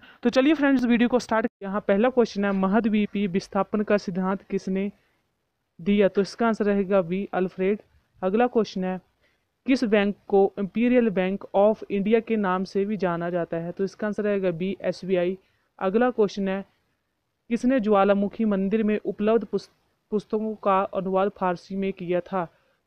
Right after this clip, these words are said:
तो इसका आंसर रहेगा सी, इजुद्दीन खली खानी। अगला question है, किन्नौर जिले के नकाब पोश नृत्य को किस नाम से जाना जाता है? तो इसका आंसर शाम सी। अगला question रहेगा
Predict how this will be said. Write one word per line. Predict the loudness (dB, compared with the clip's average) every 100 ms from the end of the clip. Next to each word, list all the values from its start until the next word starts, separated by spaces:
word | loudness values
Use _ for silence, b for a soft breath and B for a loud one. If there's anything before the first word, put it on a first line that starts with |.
| 2
तो | 2 2
इसका | -2 2
आंसर | 2 2 0
रहेगा | 2 2 2
सी, | 0 -4 -8 -8
इजुद्दीन | -8 -6 -4 -4 -4
खली | -4 -6 -6 -10 -10
खानी। | -8 -6 -6 -10 _ _ _ -6
अगला | -2 0
question | 0 -2 -2 -6
है, | -6 -8 _ _ _ _ _ _ _ _
किन्नौर | 0 4 6 4 2 -8 _ _
जिले | -6 2 6 4
के | 4 4 6 4 _ -4
नकाब | -2 2 4 4 4
पोश | 2 4
नृत्य | 0 0 -2 0 -2
को | 2 2 0 -2 _ _ _ _ _ _ _ _ _ _ _ _ _
किस | 0 2
नाम | 4 4
से | 2 0 0
जाना | 0 0 0
जाता | 0 0 -2
है? | -4
तो | -2
इसका | -2 0 -2
आंसर | -2 -2 -4
शाम | -4 -4 -2 -4
सी। | -6 -4 -2 -2 _ _ _ _ -10
अगला | -2 0 0
question | -2 -2 -4
रहेगा | -4 -4 -4